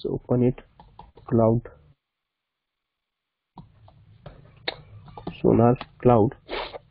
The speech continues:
So project and everything is same, but if you see the results are little bit, uh, different. Here the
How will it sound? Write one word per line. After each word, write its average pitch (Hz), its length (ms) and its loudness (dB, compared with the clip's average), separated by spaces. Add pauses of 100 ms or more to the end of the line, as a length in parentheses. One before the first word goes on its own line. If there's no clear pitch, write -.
(440)
So 131 100 0
project 135 420 6
and 165 120 2
everything 156 420 0
is 139 80 0 (100)
same, 143 220 -2 (140)
but 131 200 -6
if - 140 -4
you 170 80 -2
see 190 140 -4
the 247 120 2
results 151 460 2
are 165 160 2
little 139 320 -2
bit, 151 240 -4 (420)
uh, 113 140 0
different. 123 460 -2
Here 180 300 2
the 226 140 -2